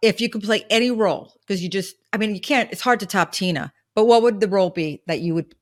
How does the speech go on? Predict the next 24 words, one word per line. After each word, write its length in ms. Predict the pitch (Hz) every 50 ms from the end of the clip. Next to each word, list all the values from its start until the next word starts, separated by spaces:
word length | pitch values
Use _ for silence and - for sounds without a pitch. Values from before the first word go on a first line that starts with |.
| _
wanna 420 | 185 185 170 170 196 202 240 247 247
play 280 | - - 240 220 208 196
more 200 | 196 190 190 185
than, 180 | 160 175 165 -
'cause 140 | - - 196
I 80 | 220 247
want 180 | 254 226 208 - -
everyone 640 | 220 220 233 254 277 269 226 214 208 208 202 202 190
to 100 | - 196
hear 460 | 175 - - - - 196 190 196 196
this. 500 | 170 160 156 147 151 151 - - - - _ _ _ _ _ _ _ _ _ _ _ _ _ _ _ _ _ _
Any 180 | 202 208 233 254
casting 500 | 233 - - 233 220 214 - - 233 220
direct, 240 | 214 220 214 - -
anybody's 460 | 220 240 254 220 240 233 226 220 220
out 260 | 196 196 196 190 190
there 240 | 190 185 180 180 180
that, 320 | 175 180 170 160 - - _ _ _ _ _ _ _ _ _ - - _ _
what 300 | - 170 190 208 240 220 - -
role 580 | 202 196 190 180 165 156 156 151 147 151 - _
would 180 | - 160 147 147
you 100 | 151 139
wanna 160 | 139 135 135
play? 300 | - _ - - -